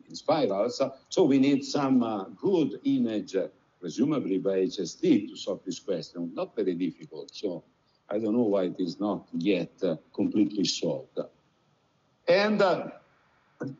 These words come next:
a, a, a, another big question, uh, unsolved is at what luminosity there is the transition between, uh, the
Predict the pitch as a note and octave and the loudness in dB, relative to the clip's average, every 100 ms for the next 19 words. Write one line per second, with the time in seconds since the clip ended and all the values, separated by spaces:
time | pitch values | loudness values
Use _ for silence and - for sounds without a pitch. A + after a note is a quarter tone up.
0 | - A#2 A#2+ G#2 G2+ A#2+ A#2 A#2 A#2+ A#2 | -4 0 2 0 2 0 2 0 2 2
1 | A#2+ B2+ G#3+ A3 F3 A#2+ - - D#3 - | 2 4 2 2 2 2 0 2 2 2
2 | D3 F3+ D#3+ - A#2 G2+ F#2 F#2 G#2 F#2 | 2 4 2 0 0 0 -4 -6 -8 -8
3 | E2+ E2+ D#2 D2+ - _ - A2 G#2 G#2 | -8 -8 -12 -16 -20 _ -10 -4 -2 -2
4 | - G3 A2+ F#2+ G#2 A#2+ C#3+ - _ _ | 0 2 2 2 0 2 0 -2 _ _
5 | - F3+ C#3 G#2+ B2 A#2+ D3+ G#3 F3+ - | 0 4 4 2 -2 -2 0 2 2 0
6 | D3 B2+ B2+ C3+ G#3 E3 - G2+ F#2+ G#2+ | 2 4 6 6 4 2 0 0 0 2
7 | B2 D#3 A2 G#2+ - G#2+ G#2+ F#3 - A2+ | 2 2 0 -4 -4 -4 2 2 2 -2
8 | G#2 G#2+ - B2 A#2 G#2+ G2+ F#2 - _ | -2 -4 2 2 2 0 -2 -4 -10 _
9 | _ - A#2 | _ 0 2